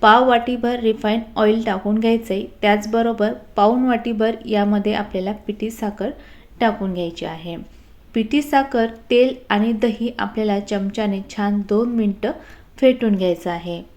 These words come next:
आणि केकचं बॅटर तयार करत असताना आपल्याला साहित्य मोजण्यासाठी घरातील एकाच वाटीचा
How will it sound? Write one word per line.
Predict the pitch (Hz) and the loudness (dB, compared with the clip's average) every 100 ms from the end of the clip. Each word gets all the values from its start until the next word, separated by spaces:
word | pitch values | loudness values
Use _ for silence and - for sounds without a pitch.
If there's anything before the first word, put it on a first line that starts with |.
| - - - - - - | -20 -20 -20 -20 -20 0
आणि | 233 | 2
केकचं | 262 262 254 - 277 | 4 4 2 4 4
बॅटर | 247 226 247 247 | 4 2 -2 2
तयार | 233 226 | 0 0
करत | 254 240 233 - | -2 -2 -2 -4
असताना | 214 - 226 214 208 208 | -8 -2 0 2 0 -2
आपल्याला | 196 - 220 208 | -6 -2 0 2
साहित्य | 208 214 208 226 247 | 0 0 0 0 -2
मोजण्यासाठी | 247 226 202 202 208 220 208 190 | 0 0 0 0 -2 -4 -4 -4
घरातील | 196 208 214 208 214 226 | 0 0 0 -2 -4 -4
एकाच | - 202 226 226 | -6 -4 -4 -4
वाटीचा | 233 208 202 190 214 | -4 -4 -4 -6 -6